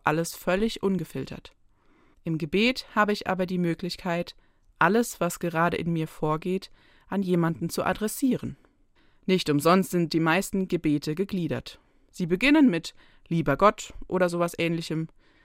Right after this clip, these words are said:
Danach kommt das, was auch immer ich loswerden will. Egal ob Unzufriedenheit, Bitte, Trauer, Dank, Wut oder alles auf einmal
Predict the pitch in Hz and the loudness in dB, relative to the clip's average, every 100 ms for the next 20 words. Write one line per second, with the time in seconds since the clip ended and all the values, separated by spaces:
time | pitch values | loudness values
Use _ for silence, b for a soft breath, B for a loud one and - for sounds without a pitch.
0 | b - 175 165 190 247 - 220 214 190 | b 0 4 8 8 6 2 0 2 2
1 | 214 - - - _ - 180 160 - 208 | 2 0 -8 -14 _ -2 0 -2 -4 2
2 | 226 226 220 190 208 - 143 127 135 127 | 2 2 0 0 0 0 -6 -6 -8 -10
3 | 127 - - _ _ _ 156 185 185 143 | -14 -18 -20 _ _ _ -2 4 6 4
4 | - 247 240 196 - 202 180 175 180 165 | 2 4 4 2 -2 -2 -2 -2 -2 -2
5 | 165 - 220 208 185 170 - 196 180 165 | -4 -2 -2 0 -2 -4 -2 0 4 4
6 | 160 185 180 175 185 214 202 - b b | 2 0 0 -2 0 2 2 -2 b b
7 | b b b - 247 254 214 214 - 196 | b b b 4 6 6 4 2 0 -4
8 | - - 208 147 131 | -2 0 0 0 -4